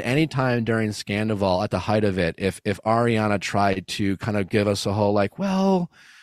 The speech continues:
you know, maybe it's not," you know, and, and if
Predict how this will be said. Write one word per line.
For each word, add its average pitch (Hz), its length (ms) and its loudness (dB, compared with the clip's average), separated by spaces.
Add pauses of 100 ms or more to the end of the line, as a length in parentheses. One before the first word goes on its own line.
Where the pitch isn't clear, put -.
(640)
you 165 80 -4
know, 175 280 2 (500)
maybe 185 300 2
it's - 180 -4
not," 131 240 -4
you 139 100 0
know, 110 220 2
and, 131 160 0
and 131 100 4
if 120 100 0